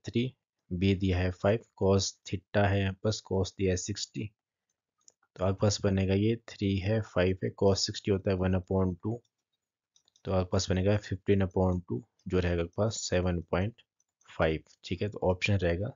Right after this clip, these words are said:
सी सही। नेक्स्ट क्वेश्चन दिया है, the vectors being given दिया है, ठीक है, ए आई कैप प्लस ए जे कैप प्लस थ्री के कैप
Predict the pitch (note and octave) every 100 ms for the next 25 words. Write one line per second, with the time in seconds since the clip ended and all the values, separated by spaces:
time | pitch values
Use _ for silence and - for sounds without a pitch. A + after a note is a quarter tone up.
0 | - - F#2+ G#2+ - - F#2 E2+ E2+ _
1 | _ _ _ _ _ _ _ _ _ _
2 | _ _ _ - - - - - _ _
3 | - F#2 F#2+ G#2 - A#2 A#2 G#2+ G#2+ G#2+
4 | B2+ - _ _ _ F#2+ G2 G2+ G2+ G#2
5 | - B2 B2 - - - - G#2 A2+ G#2+
6 | G#2 F#2+ E2+ D#2+ E2 - F#2 - C3 _
7 | _ _ _ _ - - G#2 G2+ G2 A2
8 | A2+ - G#2 F#2+ G#2+ G2 F#2+ F#2 G#2+ G#2
9 | G2+ F#2+ - - A2 G#2+ F#2+ G2 G#2